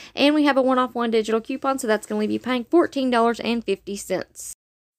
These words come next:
And we also received a three off one for the Rachael Ray dry dog food. So if you wanna pick up the fourteen pound bags, those are priced at eighteen forty-five after that digital coupon is applied. You'll pay fifteen forty-five.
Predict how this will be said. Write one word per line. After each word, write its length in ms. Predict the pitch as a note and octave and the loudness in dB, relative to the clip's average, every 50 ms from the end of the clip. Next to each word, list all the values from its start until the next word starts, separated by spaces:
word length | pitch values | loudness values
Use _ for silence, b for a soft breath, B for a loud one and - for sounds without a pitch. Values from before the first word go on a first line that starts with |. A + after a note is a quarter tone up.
| _ _ _ - | _ _ _ 0
And 120 | - C#4+ | 2 2
we 80 | D#4+ D#4+ | 4 4
also 240 | D#4 F4 E4+ - F4 | 4 4 4 4 4
received 320 | E4+ D4+ - C#4+ C#4 A#3+ | 2 2 2 -2 0 0
a 40 | C#4 | -2
three 220 | C#4 C#4+ D4+ D#4 | 0 2 2 4
off 160 | D4 C#4+ C#4+ C#4+ | 4 2 2 0
one 300 | C#4 D4 E4+ F4 - - | 0 0 0 0 -4 -4
for 180 | - C4+ C#4 | 2 2 2
the 160 | C4 C#4+ C#4 | 2 2 0
Rachael 400 | C4 G#3+ A#3+ C4 D4 - D#4+ D#4 | 0 0 0 0 0 0 0 -2
Ray 240 | C4+ A#3 B3 B3+ C4 | 0 2 2 2 2
dry 300 | A3+ G#3 A3+ A#3 A#3 A#3+ | 0 0 2 4 4 4
dog 320 | A#3+ A3 A3 A3 A#3 A3+ - | 4 2 2 2 2 0 0
food. 200 | - G3 F3 - | 0 0 2 2
So 100 | - G3 | 0 -4
if 100 | F#3+ - | -4 -2
you 60 | A#3 | -2
wanna 100 | B3+ C4+ | -2 -2
pick 160 | C4 - C4 | -2 -4 -4
up 140 | - B3 - | -6 -6 -6
the 160 | - A3+ G#3+ - | -6 -8 -8 -2
fourteen 440 | - D4+ C#4+ - - - C4+ B3+ B3 | 0 2 2 2 0 -2 -4 -4 -2
pound 280 | - C4 B3 A#3+ A#3 A3+ | -2 0 0 0 0 2
bags, 300 | A#3+ B3 C#4 D#4 D#4 - | 2 4 2 2 2 0
those 160 | B3+ G#3+ F#3+ | -4 -2 -2
are 60 | G#3 | -4
priced 320 | - - A3 G#3+ - - | -4 -2 -4 -4 -2 -4
at 100 | F#3+ - - - | -6 -6 -2 -2
eighteen 460 | C#4+ D4+ - - - C4+ B3+ B3+ A#3 | -2 -2 -2 -4 -6 -4 -2 -2 -4
forty-five 680 | - - D#4+ F4 F#4 F#4 F4 - C#4+ C4 B3+ B3+ B3 - | -4 -2 0 2 2 2 0 2 2 4 4 2 2 0
after 260 | - C4 C4+ C#4 - | -2 -2 -2 0 -2
that 120 | C4+ A#3+ | -4 -4
digital 300 | A3 A#3+ A#3+ A3 A3+ A3+ | -2 -4 -2 -2 -2 -2
coupon 340 | G#3+ - A#3+ A3+ - A#3 A3 | -2 -4 -8 -6 -4 -2 -2
is 80 | G#3+ G3 | -2 -2
applied. 380 | G3+ - - C4+ D#4 F4 - | -4 -2 2 2 2 2 2
You'll 80 | B3+ B3 | 0 -2
pay 180 | - G#3+ G#3 G#3 | -2 -2 -4 -4
fifteen 640 | G3+ - - F#4+ F#4+ - - - D4+ C#4+ C#4+ C#4 | -4 -2 -2 -2 -2 -2 -8 -6 -6 -4 -4 -4
forty-five. 720 | C4 - A#3+ A3+ A3 G#3+ G#3 - D3+ - G#1+ - - _ | -4 -2 -2 -2 -2 -2 -6 -8 -8 -8 -8 -10 -12 _